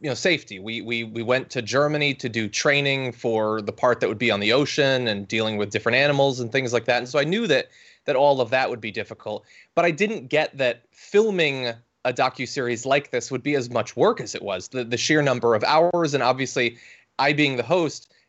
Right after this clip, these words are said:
that means that I had literally the easiest job out of everyone on the team. The actual, like, the director and cinematographer, they were doing far more than me. But even the tiny version of it that I had, it was a lot of work, and under difficult circumstances where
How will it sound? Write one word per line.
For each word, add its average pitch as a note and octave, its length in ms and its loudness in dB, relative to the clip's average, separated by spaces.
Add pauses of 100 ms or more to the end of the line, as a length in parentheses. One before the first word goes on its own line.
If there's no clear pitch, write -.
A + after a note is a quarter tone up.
that C3+ 140 2
means C3 280 -4
that B2 220 -2
I B2+ 120 0
had A#2+ 320 -2
literally C#3+ 400 -6
the C3 160 -8
easiest B2 340 -8
job A#2+ 240 2
out A#2 60 2
of A2+ 100 -2
everyone B2 380 -6
on G#2+ 120 -2
the G#2+ 40 -6
team. A2+ 440 0
The A#2 100 4
actual, A#2 480 -2
like, G2+ 180 -8
the G#2+ 80 -8
director B2 640 -6
and A2+ 80 -4
cinematographer, A#2+ 760 0
they C3 120 2
were C3 100 -6
doing C#3 320 0
far F3 260 4
more E3 160 4
than C3 160 0
me. E3+ 240 2 (240)
But F#3+ 120 2
even C#4 200 2
the B3+ 60 0
tiny G#3 260 0
version F3 300 0
of C#3 80 -2
it C3 80 -6
that C3+ 80 4
I D#3 140 4
had, A2+ 280 0 (300)
it G3 140 4
was G#3+ 280 0
a D#3+ 100 4
lot E3 280 6
of E3 120 2
work, F3 440 -2
and B2+ 280 -2 (100)
under D#3 240 0
difficult D3 460 -2
circumstances C#3+ 760 -2
where B2 340 2